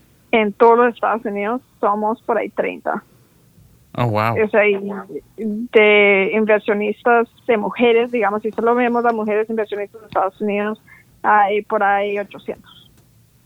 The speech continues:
Speaker 2: Mm.
Speaker 1: Y, o sea, que seamos de, de las ochocientas mujeres en Estados Unidos que son inversionistas, que solo treinta sean latinas. Y, o sea, digamos, de pronto este año ya creció y no tengo los, el último data, que sean cuarenta. O sea, que hayan crecido diez el último año,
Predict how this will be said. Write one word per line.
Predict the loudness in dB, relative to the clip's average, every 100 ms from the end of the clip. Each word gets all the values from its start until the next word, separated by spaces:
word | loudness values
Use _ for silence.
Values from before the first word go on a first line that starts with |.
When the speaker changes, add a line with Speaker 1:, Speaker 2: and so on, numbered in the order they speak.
| _ _
Speaker 2:
Mm. | -6 -4 -4 -10 -18 -8
Speaker 1:
Y, | -4 -2 -4 -4 -6 -4
o |
sea, | -4 -6
que | -8 -4
seamos | 0 0 0 -2 -2
de, | -2 -2
de | -6 -4 -4 -4
las | -6
ochocientas | -6 -8 -4 -2 -2
mujeres | 0 0 0 0 -2
en | -6
Estados | -4 -4 -4
Unidos | -6 -6
que | -6
son | -6 -4
inversionistas, | -4 -4 -4 -6 -4 -2 -2
que | -2
solo | -2 0 2
treinta | 2 0 0 0
sean | 0 -2
latinas. | -2 -2 -2 -2 -4 _ _ _
Y, | 0 2 2
o |
sea, | 2
digamos, | 2 2 0 -2
de | -2
pronto | -2 -2 0
este | 0
año | 2 0
ya | 0
creció | -2 -2 -2 -2
y |
no | -2
tengo | -2 0 2
los, | 2 0 -2
el | -2 -2
último | -2 0
data, | 2 2 2
que | -4 _
sean | -4 0
cuarenta. | 2 2 0 -4 -8
O | -8 -20 -20 -20 -20 _ _
sea, | -6
que | -4 -4 -2
hayan | -2 0
crecido | 0 2 4 4
diez | 4 0 0
el | -2
último | -2 -2 0
año, | 0 -2 -4